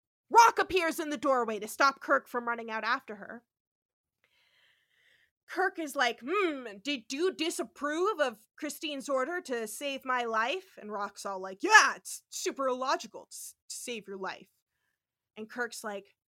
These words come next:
"What happened to the old ones? Is it possible?" Now Kirk describes out of nowhere, out of nothing, he describes an entire story to Rock. Tell me if you've heard this one before, Missy.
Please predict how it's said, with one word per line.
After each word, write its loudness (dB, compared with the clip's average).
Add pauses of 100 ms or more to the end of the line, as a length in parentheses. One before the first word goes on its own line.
"What -8
happened -8
to -20
the -12
old -12
ones? -20 (800)
Is -2
it -2
possible?" 6
Now 8 (100)
Kirk 4 (520)
describes 0 (320)
out 8
of -6
nowhere, -6 (560)
out 12
of -2
nothing, -6 (580)
he -2
describes 4
an -6
entire 0
story -4
to -6
Rock. -12 (960)
Tell 2
me 0
if -6
you've -6
heard -4
this -8
one -6
before, -10
Missy. -18